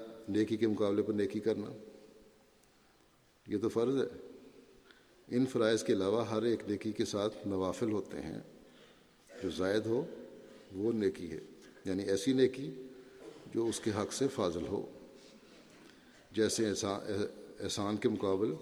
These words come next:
احسان کے علاوہ اور احسان کرنا، یہ نوافل ہے۔ کسی نے احسان کیا، اس کے احسان کا بدلہ اتارا، بلکہ اسے بڑھ کے اتارا، تو یہ نفل ہو جائے گا۔ یہ بطور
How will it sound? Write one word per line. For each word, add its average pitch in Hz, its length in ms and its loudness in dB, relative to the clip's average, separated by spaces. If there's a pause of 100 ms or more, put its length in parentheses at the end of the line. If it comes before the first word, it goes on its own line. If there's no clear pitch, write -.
(120)
احسان 92 420 -2
کے 98 140 0
علاوہ 101 360 2
اور 104 400 0
احسان 92 360 0
کرنا، 85 320 -4 (580)
یہ 101 100 2
نوافل 87 400 -2
ہے۔ - 180 -14 (400)
کسی 92 120 -4
نے 98 100 0
احسان 98 320 -2
کیا، 113 220 -2 (680)
اس - 100 -14
کے 117 80 2
احسان 98 280 0
کا 98 80 0
بدلہ 95 240 0
اتارا، 110 520 0
بلکہ 104 200 -2
اسے 110 180 2
بڑھ 113 220 4
کے 127 60 4
اتارا، - 340 0 (800)
تو 107 100 2
یہ 110 80 6
نفل 98 280 0
ہو 87 100 0
جائے 85 240 0
گا۔ - 60 -4 (1600)
یہ 110 200 8
بطور 110 400 4